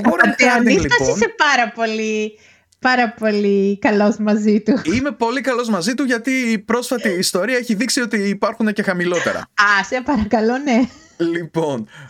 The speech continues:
Speaker 1: ε, ο Warren Harding, λοιπόν, πολλές φορές στη λίστα που έχουν οι ιστορικοί με τους προέδρους, όπου τους κατατάσσουν, ε, ξέρω εγώ, ανάλογα με το πόσο καλοί ήτανε, και στις
Speaker 2: Μμμ.
Speaker 1: πρώτες τρεις θέσεις συνήθως είναι ο George Washington, ο Abraham Lincoln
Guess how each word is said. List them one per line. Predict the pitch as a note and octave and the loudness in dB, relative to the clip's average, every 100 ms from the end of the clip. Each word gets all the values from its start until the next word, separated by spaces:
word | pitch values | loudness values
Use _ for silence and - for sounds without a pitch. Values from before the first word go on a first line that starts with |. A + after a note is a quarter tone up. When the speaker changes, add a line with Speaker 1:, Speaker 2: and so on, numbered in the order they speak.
| D#5 | 0
Speaker 1:
ε, | - - F3+ | 2 2 0
ο | D#3 | 0
Warren | - D#4+ D4 C4 G#3 D3+ | -2 -2 -2 0 0 -2
Harding, | C3+ B2 | -2 -2
λοιπόν, | B2+ B2 B2+ C3 D3+ | -2 -2 -4 -4 -4
πολλές | F3 F3+ B3+ - | -2 -2 -4 -4
φορές | A#3 C#3+ C#3+ F3+ - | -2 -2 -4 -6 -6
στη | - - D#3 | -4 -2 -2
λίστα | E3+ B3+ - C3+ G#2 | 0 -2 -2 -2 -4
που | B2 | -4
έχουν | C#3+ A3 | -2 0
οι | G3 D#3+ | 0 -2
ιστορικοί | C#3+ D3+ B2 A#2+ - C3 G2 - | -2 -2 -4 -4 -4 -4 -4 -6
με | C#3+ D#3+ | -8 -4
τους | F3 - | -4 -4
προέδρους, | E3+ E3 D3+ B2 C3 A3+ - | -2 -2 -2 -4 -2 -2 -4
όπου | - C3+ | -4 -4
τους | B2+ B2+ | -4 -2
κατατάσσουν, | C3 A#2 C3 D3 - B2 A2+ | -2 -4 -4 -4 -4 -2 -2
ε, | G#2+ G2+ | -2 -2
ξέρω | - A#2+ | -4 -2
εγώ, | A#2+ A#2+ A#2+ A2+ G#2 F2 | -2 -2 -2 -2 -2 -4
ανάλογα | G2+ A2+ B2+ B2+ B2 | -4 -2 -2 -2 -2
με | A#2+ | -4
το | A2+ A2+ - | -2 -4 -4
πόσο | C3+ - A2+ | -4 -2 -2
καλοί | B2 B2 C3 B2 | -2 -2 -2 -2
ήτανε, | B2 A2+ A2 G#3+ E4+ _ | -2 -2 -2 -4 -6 _
και | - | -6
στις | C3 A#2+ | -4 -4
Speaker 2:
Μμμ. | A3 | -2
Speaker 1:
πρώτες | D3+ C#3 - | -2 -4 -4
τρεις | D3 C3 | -2 -2
θέσεις | C3+ B2 B2+ | -4 -4 -4
συνήθως | B2+ C3+ C3 - - - | -4 -4 -4 -8 -12 -10
είναι | C#3+ C#3+ | -4 -4
ο | C3+ | -2
George | C#3+ C#3+ C3 D3 | -2 -2 -4 -4
Washington, | D#3 D#3 D3 D#3+ D#3+ | -4 -4 -4 -4 -4
ο | C3+ B2+ | -4 -2
Abraham | A#2 C3 C#3 C3 C3 | -2 -2 -4 -4 -2
Lincoln | D3+ D3+ C#3 | -2 -2 -4